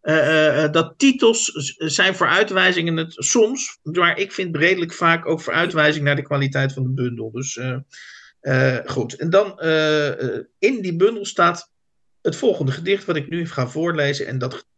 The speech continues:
dat gedicht heet Leef. Stel je poëzie voor zonder dood. Metaforen die opstijgen als Harrier-jets boven eindeloze pret.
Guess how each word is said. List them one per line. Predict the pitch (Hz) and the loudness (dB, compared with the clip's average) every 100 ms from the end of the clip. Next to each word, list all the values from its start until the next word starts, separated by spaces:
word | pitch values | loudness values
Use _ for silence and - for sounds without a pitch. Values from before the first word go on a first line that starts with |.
| _ | _
dat | 127 117 | -8 -8
gedicht | - 127 139 139 | -8 -4 -4 -4
heet | 147 135 135 - _ - _ _ | 0 0 -2 -10 _ -20 _ _
Leef. | - 131 135 190 175 131 - - _ _ _ _ _ _ _ _ _ _ _ _ _ _ _ _ _ _ _ _ _ _ _ _ _ _ _ _ _ _ | -4 0 4 4 4 0 -10 -18 _ _ _ _ _ _ _ _ _ _ _ _ _ _ _ _ _ _ _ _ _ _ _ _ _ _ _ _ _ _
Stel | - - 226 233 220 | -8 -2 2 4 2
je | 185 | 0
poëzie | 180 165 151 135 175 190 | 2 4 4 2 -2 -6
voor | 170 151 151 143 | 0 4 4 2
zonder | 139 151 185 214 156 139 | -2 0 0 2 0 2
dood. | 156 185 127 - - _ _ _ _ _ _ _ _ _ _ | 2 2 0 -8 -20 _ _ _ _ _ _ _ _ _ _
Metaforen | 151 170 175 139 - 220 180 156 | 0 2 2 0 2 4 4 2
die | 160 | 2
opstijgen | 196 - - 170 165 165 - | 0 0 2 2 2 0 -4
als | 143 131 | -4 0
Harrier-jets | 156 208 185 147 127 127 131 127 - 139 | 2 4 6 4 2 2 2 2 -4 -2
boven | 147 143 135 135 | 2 4 2 -4
eindeloze | 190 220 170 156 156 147 - | -6 -4 0 2 2 0 -10
pret. | - 175 139 - | -8 -4 -4 -6